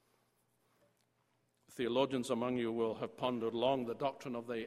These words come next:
anhypostasis. That really means if the Word had not become flesh, Jesus would not have existed. Fourth, the virgin birth excludes synergism,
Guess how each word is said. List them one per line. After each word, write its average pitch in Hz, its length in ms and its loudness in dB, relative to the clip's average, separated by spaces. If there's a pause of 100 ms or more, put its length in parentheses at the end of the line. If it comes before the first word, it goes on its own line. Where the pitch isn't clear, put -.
anhypostasis. 135 1120 -6 (1160)
That 117 340 -2
really 123 240 2
means 131 460 0
if 113 180 0 (420)
the 123 120 -4
Word 123 220 2
had 127 180 -6
not 120 240 -4
become 123 260 -10
flesh, 120 360 -6
Jesus 123 420 -6
would 123 160 0
not 120 180 -4
have 123 100 -6
existed. 110 520 -10 (4000)
Fourth, 190 340 4
the 156 80 0
virgin 156 420 4
birth 175 300 4
excludes 190 480 2
synergism, 175 720 4